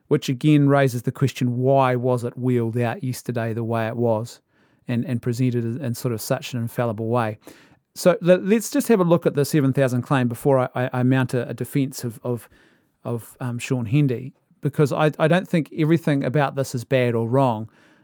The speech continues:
and, and there's some things that are praiseworthy here. So first of all,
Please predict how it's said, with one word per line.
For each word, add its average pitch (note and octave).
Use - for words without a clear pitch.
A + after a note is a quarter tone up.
and, B2+
and C3+
there's C3+
some C3+
things E3
that C#3+
are C3
praiseworthy B2+
here. A2+
So E3
first G#3
of F3
all, D3+